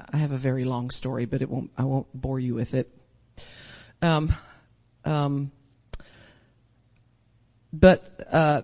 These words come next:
when we, when we, when I started, li-, when I started, when I heard this song, "The Goodness of God,"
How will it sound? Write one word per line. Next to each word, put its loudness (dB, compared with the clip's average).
when -2
we, 0
when -4
we, -2
when -2
I 2
started, 0
li-, 0
when 0
I 2
started, 0
when 0
I 2
heard 2
this -2
song, -2
"The -6
Goodness -4
of -14
God," 0